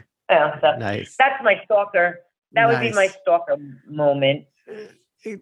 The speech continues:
Speaker 2: takes a little
Speaker 1: Uh,
Speaker 2: sometimes. It's part of the pa-, it's part of the package.
Speaker 1: You know,
Speaker 2: Mm.
Speaker 1: but th-,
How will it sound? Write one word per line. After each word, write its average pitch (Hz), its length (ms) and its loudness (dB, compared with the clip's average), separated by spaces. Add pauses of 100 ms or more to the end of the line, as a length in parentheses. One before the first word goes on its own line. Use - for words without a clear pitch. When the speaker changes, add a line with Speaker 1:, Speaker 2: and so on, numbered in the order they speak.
(140)
Speaker 2:
takes 220 260 2
a 185 60 0
little 147 180 2
Speaker 1:
Uh, 147 60 4
Speaker 2:
sometimes. 135 600 2
It's 120 120 -14
part 156 200 0
of 156 60 0
the 151 60 0
pa-, 147 200 -2
it's - 120 -14
part 170 160 4
of 165 60 4
the 156 60 2
package. 135 600 -4 (1300)
Speaker 1:
You 269 120 6
know, 247 160 6
Speaker 2:
Mm. - 60 -2
Speaker 1:
but 233 180 0
th-, - 160 -10